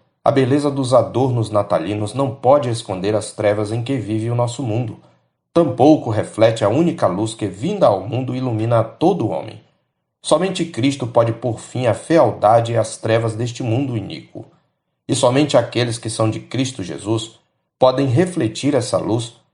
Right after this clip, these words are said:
de modo que os homens vejam as suas boas obras e glorifiquem ao seu Pai que está nos céus. Neste tempo de festa, se você ainda permanece em seus pecados,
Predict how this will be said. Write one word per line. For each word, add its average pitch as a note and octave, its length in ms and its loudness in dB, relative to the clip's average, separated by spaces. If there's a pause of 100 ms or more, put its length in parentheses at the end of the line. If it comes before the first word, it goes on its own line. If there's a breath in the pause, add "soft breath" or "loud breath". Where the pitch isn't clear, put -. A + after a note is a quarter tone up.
(120)
de A2+ 120 -4
modo A#2 300 2
que A2 100 -4
os G#2 140 -2
homens G#2 300 0
vejam D3 340 0
as B2+ 100 -2
suas G#2+ 300 -2
boas B2+ 460 0
obras G2 420 2 (300)
e B2 80 -4
glorifiquem C3+ 680 2
ao C#3+ 120 2
seu G3 300 -2
Pai A2+ 360 4
que - 80 -8
está G#2 240 -2
nos G2 160 -6
céus. - 420 -4 (720)
Neste E3+ 300 2
tempo B2 380 0
de F2+ 100 -8
festa, - 600 -4 (280 soft breath)
se - 140 -4
você C#3 280 2
ainda C#3+ 280 6
permanece C3 760 2
em D#3+ 60 0
seus D#3 280 -6
pecados, - 640 0